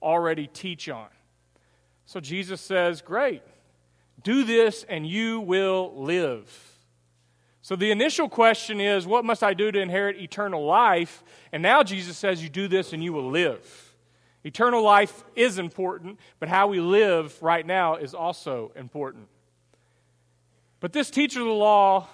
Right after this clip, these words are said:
asks another great question in Luke ten. In verse twenty-nine, we're told he wants to justify himself. So he asks the question,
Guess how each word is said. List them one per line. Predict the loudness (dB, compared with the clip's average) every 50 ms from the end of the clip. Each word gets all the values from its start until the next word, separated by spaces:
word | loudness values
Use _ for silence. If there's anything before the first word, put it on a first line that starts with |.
| -20 -10
asks | -4 -2 -2 -2 -4 -6 -14 -18 -14 -10
another | -8 -4 0 0 0 0 0 -4
great | -4 -6 -4 -2 -2 0 -2 -2 -6 -12 -20 _
question | -4 -2 -2 -2 -2 -6 -12 -12 -10
in | -10 -8 -6
Luke | -8 -8 -10 _
ten. | -12 -10 -10 -10 -12 -14 -18 _ _ _ _ _ _ _ _ _ _ _ _ -10
In | -6
verse | -6 -6 -6
twenty-nine, | -6 -6 -4 -4 -2 0 2 4 4 4 2 2 -2
we're | -4 -8
told | -4 -2 0 0 2 0 -2 -4 -6 -10 -20 -20 _
he | -4 -2
wants | 0 0 -2 -2
to | -4 -8
justify | -10 -8 0 2 2 2 2 -2 -8 -8 -4 -2 -2 -2 -2 -4
himself. | -6 -8 -10 -12 -12 -12 -10 -8 -8 -10 -12 -16 -20 -20 -20 _ _ _ _ _ _ _ _ _ _ _ _ _ _ _ _ _ _ _ _ _ _ _ _ _ _
So | -4 0 2 2 4
he | 4 4
asks | 6 4 4 2 0 -8
the | -8
question, | -2 2 2 2 2 -2 -8 -10 -10 -10 -12